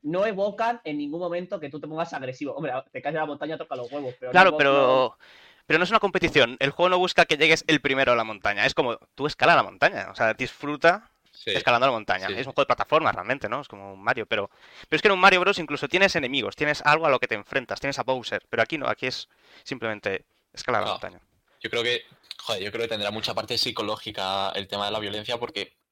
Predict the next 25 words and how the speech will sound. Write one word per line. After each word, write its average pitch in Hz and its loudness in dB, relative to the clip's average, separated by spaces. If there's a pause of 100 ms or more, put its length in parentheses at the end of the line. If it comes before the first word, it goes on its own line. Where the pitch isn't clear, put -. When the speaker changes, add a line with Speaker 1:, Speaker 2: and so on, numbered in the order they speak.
(640)
Speaker 3:
yo 104 -4
creo 107 -6
que 107 -4
el 107 -4
ser - -2
humano 98 -6
ya 101 -6
de 95 -4
por 95 -8
sí 92 -6
es - -2
un, 101 -12
es - -4
una, 110 -4
es - -8
un 107 -10
ser 107 -2 (300)
competitivo, 107 -4
¿no? 120 -2
De 107 -4
por 92 -4
sí, 98 -2
todo 98 -6
el 104 -8
mundo 107 -6